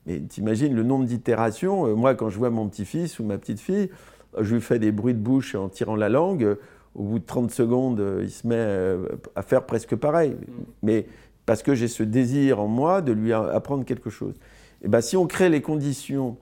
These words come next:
Speaker 1: euh, qui vont fonctionner, eh ben, on a des résultats étonnants. Et c'est là où intervient le professeur Gourian, parce qu'il dit les quatre conditions qui font que ça peut fonctionner. Il faut que, en fait, on développe des modèles.
Speaker 2: Mhm.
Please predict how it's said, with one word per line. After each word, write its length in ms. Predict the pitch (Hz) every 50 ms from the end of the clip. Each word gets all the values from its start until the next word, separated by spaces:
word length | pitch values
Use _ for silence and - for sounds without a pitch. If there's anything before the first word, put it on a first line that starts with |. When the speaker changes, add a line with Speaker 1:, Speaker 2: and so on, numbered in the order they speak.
| - _ _ _ _ _ _ _ 113
Speaker 1:
euh, 160 | 101 101 101
qui 160 | 101 - 107
vont 160 | 104 113 113
fonctionner, 680 | 101 - - 123 117 - - 120 117 117 123 139 165 240 - - - - - _ _ -
eh 80 | - 104
ben, 100 | 113 135
on 160 | 147 131 127
a 80 | 123
des 100 | 110 120
résultats 400 | 117 117 110 117 110 110 - 123
étonnants. 400 | 113 110 - - 104 101 98 90
Et 60 | 69 -
c'est 120 | - 131
là 140 | 147 160 156
où 140 | 131 120 120
intervient 400 | 117 98 - 120 120 123 123 117
le 60 | 92
professeur 380 | - 107 98 107 - 117 113
Gourian, 300 | 110 107 113 135 156 175
parce 180 | 170 151 120 -
qu'il 220 | - - 113 117
dit 160 | 117 127 131 123
les 120 | 107 101
quatre 240 | - - 165 160 -
conditions 600 | - 151 143 131 131 120 - - 123 123 117 107
qui 160 | - - 98
font 320 | - - 113 113 110 101 - - - - - - _ _ _
que 100 | - 98
ça 180 | - - 107
peut 160 | - - 107 101
fonctionner. 560 | - - 110 95 - - 104 104 117 139 165
Il 80 | 170 156
faut 200 | - - 135 110
que, 280 | - - 104 98 98 - - - - _ _ - - -
en 120 | - 104 104
fait, 420 | - - 135 131 - - - - _ _ _ _ _ -
on 120 | 107 110
développe 420 | 110 131 143 139 127 156 156 139 117
des 100 | 127 120
modèles. 520 | 117 120 127 117 107 110 113 139 180 220 - _ _ _ _ _ -
Speaker 2:
Mhm. 300 | - 107 95 120 143 190